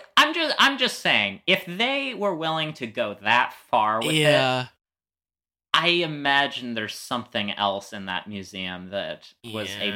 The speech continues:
Speaker 1: more
Speaker 2: Yeah.
Speaker 1: successful version of this.
Speaker 2: Yeah.
Speaker 1: Also, like, I have to ask, if you're into,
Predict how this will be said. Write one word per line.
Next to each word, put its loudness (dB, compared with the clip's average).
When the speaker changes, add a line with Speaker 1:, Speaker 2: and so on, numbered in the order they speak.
Speaker 1:
more 0
Speaker 2:
Yeah. -8
Speaker 1:
successful -4
version -6
of -10
this. -10
Speaker 2:
Yeah. 4
Speaker 1:
Also, 4
like, 0
I 0
have -2
to -2
ask, -2
if -16
you're -6
into, -10